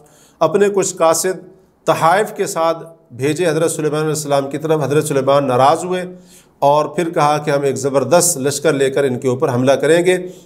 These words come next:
जिसका मुकाबला करने की इनके अंदर हिम्मत नहीं होगी। वहाँ पर मौजूद जो लोग थे, यानी जिन और इंस, हज़रत सुलेमान ने उनसे कहा कि तुम में से कौन है जो उस मलका का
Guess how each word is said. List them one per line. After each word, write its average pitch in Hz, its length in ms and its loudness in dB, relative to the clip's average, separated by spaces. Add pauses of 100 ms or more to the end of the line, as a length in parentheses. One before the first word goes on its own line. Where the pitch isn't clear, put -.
(120)
जिसका 147 280 0
मुकाबला 151 440 0
करने 139 260 -4
की 135 80 -6
इनके 131 220 -6
अंदर 135 200 -4
हिम्मत 127 320 -2
नहीं 127 240 0
होगी। 113 300 0 (760)
वहाँ 170 300 4
पर 208 220 0 (200)
मौजूद 165 500 2 (540)
जो 131 160 -2
लोग 165 380 2
थे, 151 180 0
यानी 143 340 0
जिन 185 280 4
और 165 240 0
इंस, 175 380 -2 (180)
हज़रत 160 200 2
सुलेमान 175 540 2
ने 170 160 -2 (120)
उनसे 170 320 -2
कहा 151 300 2
कि 156 140 -6
तुम 190 160 -4
में 196 140 2
से 196 200 0
कौन 208 260 4
है 196 180 4
जो 165 140 -2
उस 208 260 2 (140)
मलका 175 420 0
का 185 140 -4